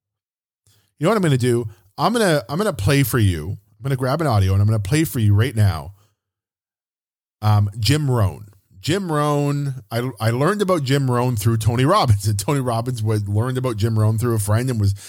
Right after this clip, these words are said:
that's what got Tony Robbins into personal development. So of course I took a affinity to Jim Rohn at some point and started listening to him. And this, this audio that he talks about with risk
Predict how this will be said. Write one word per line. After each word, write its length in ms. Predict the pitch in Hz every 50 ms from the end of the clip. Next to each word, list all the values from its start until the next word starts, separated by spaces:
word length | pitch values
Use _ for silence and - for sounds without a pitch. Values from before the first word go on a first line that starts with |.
| - - -
that's 180 | 120 113 107
what 140 | 120 123 110
got 200 | 104 117 113 107
Tony 200 | - 113 123 160
Robbins 320 | 202 240 262 233 180 151
into 180 | 131 117 110 107
personal 300 | 101 123 113 104 113 104
development. 340 | 101 101 101 95 92 95 98
So 80 | -
of 80 | 127 120
course 200 | - 214 202 165
I 60 | 151
took 200 | 135 156 156 139
a 80 | 123 107 101 - - - -
affinity 500 | 117 110 104 123 147 139 131 123 120 107
to 100 | 101 101
Jim 260 | 95 117 113 110 104
Rohn 200 | 104 104 101 98
at 80 | 92
some 220 | - - 104 98 92
point 300 | - 107 104 113 131 117
and 120 | 110 104
started 220 | - - 120 110 107
listening 400 | 107 107 101 101 107 101 98 98
to 160 | 101 107 104
him. 160 | 107 123 139 - _ - - - - - _ _ -
And 180 | 135 135 147
this, 460 | 180 220 214 - - - - - - _ _ _ _ _ _ _ _ 101
this 460 | 131 156 151 - - - - - - _ _ _ _ _ _ -
audio 540 | 117 120 123 117 98 85 69 57 - - - _ _ _ _ _ _ _ _ _
that 100 | - 104
he 220 | 98 95 160 170 151
talks 360 | - 156 135 135 120 - -
about 240 | 120 113 117 113 104
with 160 | 98 101 98
risk 520 | 95 92 92 92 - - - - - -